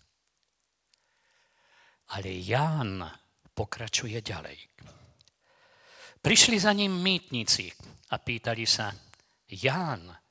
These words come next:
čo máme robiť my?“ Ján odpovedal: „Nevyberajte viac, ako vám určili.“ Prišli za ním žoldnieri,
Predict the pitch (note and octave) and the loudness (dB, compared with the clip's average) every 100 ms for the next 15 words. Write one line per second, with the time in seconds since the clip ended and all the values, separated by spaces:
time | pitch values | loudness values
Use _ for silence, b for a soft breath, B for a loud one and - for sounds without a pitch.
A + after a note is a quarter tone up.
0 | _ _ _ - - A#3 F#3 A2 F#2+ F#2 | _ _ _ 2 4 2 0 -2 -2 -4
1 | G2 F#2+ D#2+ - E2+ F2 D2 - _ _ | -4 -4 -6 -10 -10 -10 -10 -14 _ _
2 | _ _ _ _ _ _ _ _ - - | _ _ _ _ _ _ _ _ -20 -20
3 | b b b b b b - G2+ A2 G#2+ | b b b b b b -10 -4 -4 -4
4 | - A2 G#2+ G#2 G#2+ G2+ F#2+ - b b | -6 -6 -4 0 0 0 -2 -10 b b
5 | b b b - G#2 F3+ A3 G3 F3+ F3 | b b b -10 -2 0 2 2 2 2
6 | E3+ - G2 F2+ G2+ C3+ - - - - | -2 -4 -6 -4 -2 -2 -2 -2 -2 -4
7 | - _ - A#2 - G2+ F#2 - - - | -16 _ -8 -6 -6 -8 -10 -10 -12 -8
8 | - - - - - _ _ _ _ _ | 0 0 0 -14 -20 _ _ _ _ _
9 | _ _ _ _ _ _ _ _ _ _ | _ _ _ _ _ _ _ _ _ _
10 | _ _ _ _ _ _ _ _ _ _ | _ _ _ _ _ _ _ _ _ _
11 | _ - _ _ - B B B B B | _ -20 _ _ -20 B B B B B
12 | B2 E3+ - F#3+ F#3 G#3 - - C#3 A#2+ | -2 2 4 4 2 -2 -4 -8 -4 0
13 | C#3+ D3 C3+ - D#3 D#3 D3 C#3+ G#2+ F2 | 0 -2 -2 2 2 2 -2 -4 -4 -8